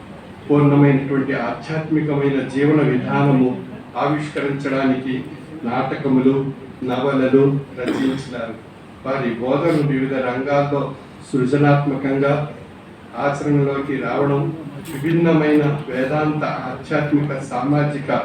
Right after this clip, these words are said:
ఉద్యమాల్లో నాయకులు ద్వారా వారి రచనలు వ్యాఖ్యానం కావటం,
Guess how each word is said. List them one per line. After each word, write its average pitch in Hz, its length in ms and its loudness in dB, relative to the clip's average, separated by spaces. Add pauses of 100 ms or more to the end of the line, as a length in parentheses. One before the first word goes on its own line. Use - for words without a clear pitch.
ఉద్యమాల్లో 135 920 2 (960)
నాయకులు 135 600 2 (100)
ద్వారా 139 460 0 (380)
వారి 135 280 0 (580)
రచనలు 139 460 6
వ్యాఖ్యానం 127 920 2
కావటం, 135 520 0